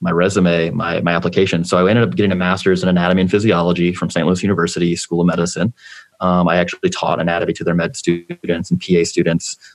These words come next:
as well as neuroanatomy. And so that was fun, a fun experience for me. And after that, I applied to medical school, got in, went to medical school,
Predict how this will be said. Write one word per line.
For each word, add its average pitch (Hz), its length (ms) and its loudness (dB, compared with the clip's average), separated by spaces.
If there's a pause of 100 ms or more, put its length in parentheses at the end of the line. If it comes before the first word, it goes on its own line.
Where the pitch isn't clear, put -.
(140)
as - 100 -12
well 82 100 0
as - 80 -6
neuroanatomy. 85 680 0 (260)
And 85 240 -2
so - 80 -4
that 92 100 4
was 92 120 0
fun, 85 340 0
a - 60 -18
fun - 160 -8
experience 82 440 -6
for 85 100 -8
me. 82 180 -8 (580)
And 85 760 2 (140)
after 95 320 0
that, 92 360 0
I 85 100 2
applied 87 260 -2
to 87 60 0
medical 85 280 -2
school, 87 500 0 (400)
got 87 180 0
in, 92 420 0 (220)
went - 200 -2
to 92 60 -2
medical 82 280 0
school, 90 480 -2